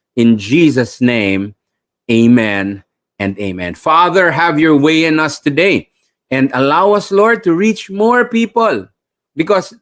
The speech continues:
the world needs to hear your message. The world needs to hear the good news. The world needs to hear that there is hope. And if you will use us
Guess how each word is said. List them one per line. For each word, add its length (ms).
the 120
world 680
needs 540
to 140
hear 680
your 140
message. 600
The 100
world 580
needs 520
to 120
hear 640
the 80
good 200
news. 380
The 100
world 540
needs 380
to 100
hear 580
that 320
there 460
is 400
hope. 480
And 100
if 140
you 160
will 180
use 420
us 680